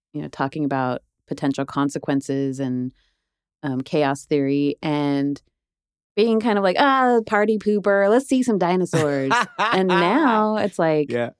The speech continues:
Speaker 1: he's talking about exploration as a, quote, "violent, penetrative act."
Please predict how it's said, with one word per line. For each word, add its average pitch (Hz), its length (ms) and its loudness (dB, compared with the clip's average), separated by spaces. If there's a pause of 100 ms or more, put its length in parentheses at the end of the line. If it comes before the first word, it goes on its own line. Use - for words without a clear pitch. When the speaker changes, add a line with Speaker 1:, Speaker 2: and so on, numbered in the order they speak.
(640)
Speaker 1:
he's 180 260 -2
talking 170 340 0
about 147 360 2
exploration 160 840 0
as 147 240 -4
a, 147 60 -4
quote, 143 320 -2
"violent, 135 460 -2
penetrative 135 600 -4
act." 131 520 -8